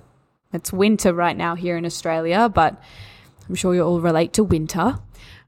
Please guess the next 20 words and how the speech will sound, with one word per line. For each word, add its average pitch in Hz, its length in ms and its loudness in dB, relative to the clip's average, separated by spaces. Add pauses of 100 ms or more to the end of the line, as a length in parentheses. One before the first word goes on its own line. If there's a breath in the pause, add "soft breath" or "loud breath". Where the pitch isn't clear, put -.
(120)
right? 226 220 -2
So - 120 -2
say 269 240 4
if 277 100 0
it's 214 160 -2
winter 247 360 2
and 185 200 2
you 202 120 2
really 208 400 2
don't 190 240 0
like 180 240 0
the 180 80 -2
cold, - 420 -2 (1300 soft breath)
perhaps 247 400 0
you 294 100 4
could 262 180 -4
start 220 400 2
with - 520 -4 (260)
appreciating 233 680 -2
it. - 180 -14